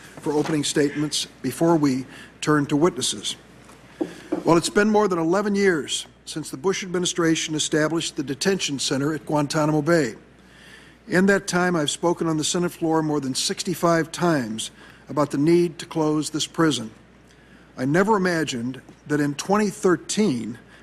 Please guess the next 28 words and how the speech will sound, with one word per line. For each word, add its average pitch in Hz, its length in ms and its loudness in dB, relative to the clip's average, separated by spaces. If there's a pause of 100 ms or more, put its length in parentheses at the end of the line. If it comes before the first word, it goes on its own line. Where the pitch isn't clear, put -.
not 156 160 2
only 180 260 2
would 147 220 -4
Guantanamo 151 680 2
still 160 260 2
be 139 160 0
open, 180 380 2 (600)
but - 140 -10
some 196 320 0
would 151 140 -4
be 139 100 2
ar-, 143 300 2
arguing 151 460 2
that 143 80 -2
we 139 100 -4
keep 175 240 0
it 165 80 -8
open 160 340 0
indefinitely. 139 800 -2 (760)
The 139 80 -2
reality 180 560 4
is 143 300 0
that 165 100 -4
every 185 260 0
day 180 240 4
it 165 80 0
remains 170 480 0
open, 120 380 -10